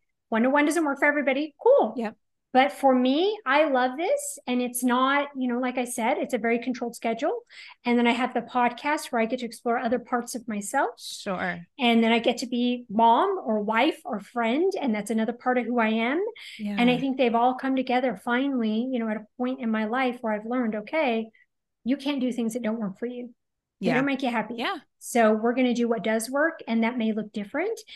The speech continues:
Speaker 1: It may impede some of my income, you know, in the second business."
Speaker 2: Yeah. Yeah.
Speaker 1: I'll,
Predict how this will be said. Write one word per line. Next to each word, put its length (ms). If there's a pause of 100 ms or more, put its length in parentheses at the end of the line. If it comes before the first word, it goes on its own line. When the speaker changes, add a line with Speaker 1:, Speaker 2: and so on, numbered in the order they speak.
(160)
Speaker 1:
It 140
may 180
impede 480
some 220
of 120
my 120
income, 580
you 100
know, 60
in 80
the 60
second 340
business." 320
Speaker 2:
Yeah. 300 (300)
Yeah. 300
Speaker 1:
I'll, 260